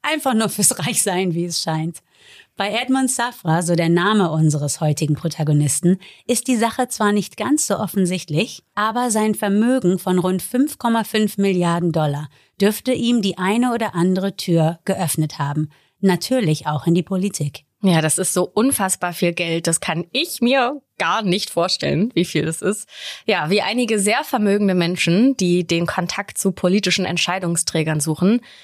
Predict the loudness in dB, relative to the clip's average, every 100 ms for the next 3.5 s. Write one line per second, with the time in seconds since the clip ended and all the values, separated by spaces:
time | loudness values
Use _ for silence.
0 | _ 0 2 0 0 0 0 -2 -4 -4
1 | -6 0 0 2 -2 -2 0 0 -2 -2
2 | -2 0 0 0 0 -2 0 0 0 -2
3 | -2 -2 -4 -6 -10